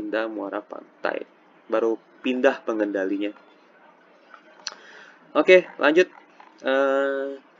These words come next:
klien perseroan ada Adaro, Maritim, dan lain-lain ya. P S,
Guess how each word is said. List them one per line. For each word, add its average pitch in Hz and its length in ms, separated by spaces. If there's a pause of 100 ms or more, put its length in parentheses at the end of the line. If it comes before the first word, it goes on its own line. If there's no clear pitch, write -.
klien 135 240
perseroan 143 480
ada 113 240
Adaro, 120 480 (400)
Maritim, 139 640 (1040)
dan 110 240
lain-lain 117 460
ya. - 20
P - 240 (160)
S, 117 120